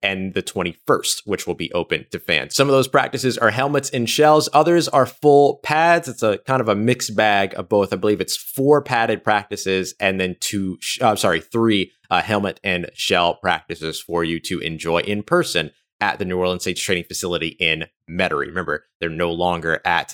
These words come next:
the, oh, what was that place called? You know what? I'm not even gonna say the name of it. The place in West Virginia that we don't talk about anymore. Uh, <laughs> so good news for New Orleans Saints fans. And remember, they oftentimes will open up additional, uh, dates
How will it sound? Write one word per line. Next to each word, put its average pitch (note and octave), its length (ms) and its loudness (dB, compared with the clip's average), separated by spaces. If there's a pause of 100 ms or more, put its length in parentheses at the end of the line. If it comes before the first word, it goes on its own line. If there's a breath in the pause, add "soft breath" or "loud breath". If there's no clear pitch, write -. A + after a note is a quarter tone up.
the, D#2 280 -6
oh, D#2+ 120 -8
what D#2+ 60 -6
was D#2 120 -8
that - 160 -10
place - 220 -8
called? D2+ 220 -2
You F#2+ 60 -6
know A2+ 60 2
what? G#2+ 60 2
I'm G#2+ 80 -6
not A#2 100 4
even G#2+ 80 0
gonna G#2 80 -4
say F#2 180 -2
the E2 60 -6
name E2 180 0
of D#2 120 -4
it. - 100 -20
The A#2 80 -6
place E3+ 380 0
in D3 240 0
West C3+ 220 2
Virginia G#2+ 400 0
that G2 260 0
we G2 100 -4
don't F2+ 220 -2
talk - 260 0
about - 220 -16 (420)
anymore. D#2 480 -4
Uh, A2 220 2
<laughs> - 0 -
so C3 300 2
good D3 220 4
news C3+ 280 4
for B2+ 160 4
New A#2 100 2
Orleans A2+ 260 4
Saints G#2+ 200 -2
fans. G#2+ 180 0
And D#3+ 80 2
remember, E3 300 2 (180 loud breath)
they E3 140 4
oftentimes D3+ 640 2
will C3+ 180 2
open C3+ 380 4
up A#2+ 280 2 (220)
additional, G#2 920 2 (140)
uh, G2+ 200 2 (100)
dates - 420 -2